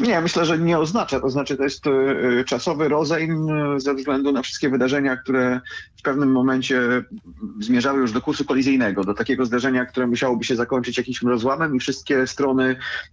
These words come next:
kalkulując swoje szanse i swoje siły i swoje ambicje, poszły przynajmniej moim zdaniem tymczasowo na, po rozum do głowy. Także mamy do czynienia z zawieszeniem,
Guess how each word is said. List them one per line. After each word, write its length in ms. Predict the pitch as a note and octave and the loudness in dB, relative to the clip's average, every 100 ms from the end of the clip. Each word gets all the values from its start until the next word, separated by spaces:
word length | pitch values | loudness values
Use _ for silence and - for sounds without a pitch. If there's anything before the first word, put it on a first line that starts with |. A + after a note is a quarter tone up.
| - | -4
kalkulując 680 | C3 C3+ D#3 D3+ C#3+ C3 | -2 0 0 2 0 -2
swoje 760 | - - - C3 B2 B2 A#2+ A#2 A#2 | -6 -6 0 2 4 2 2 0 -2
szanse 460 | D3 C3 C3 C3 | -2 -2 -2 0
i 60 | A#2+ | 0
swoje 300 | - B2 B2 | 0 0 0
siły 320 | - C#3 B2+ | 2 2 2
i 60 | A#2+ | 0
swoje 280 | C3 B2+ | 0 2
ambicje, 400 | A#2+ A#2 D3 C#3+ | 2 0 -2 -4
poszły 360 | C#3+ C3+ - C3 - _ _ | -2 -4 -2 -4 -6 _ _
przynajmniej 420 | - C#3 C#3+ C#3+ | -4 -2 2 2
moim 480 | A#2+ A2+ B2 C3 C3 | 2 2 2 4 2
zdaniem 360 | A#2+ B2 B2+ B2 | 2 2 2 0
tymczasowo 500 | B2+ A#2 A#2 A#2+ A#2 | 0 -2 -2 0 2
na, 220 | A#2 A2 | 2 0
po 140 | A#2+ | 0
rozum 220 | B2+ A2+ A2 | 0 2 2
do 140 | G#2+ | 0
głowy. 200 | - - - | -2 -6 -6
Także 160 | G#2 | 0
mamy 200 | C3 C#3 | 2 2
do 80 | C3 | 0
czynienia 380 | B2 C3 B2+ B2 | 0 2 2 2
z 40 | |
zawieszeniem, 640 | A2+ A2+ A2+ C3+ B2 A#2+ | 0 -2 0 0 2 2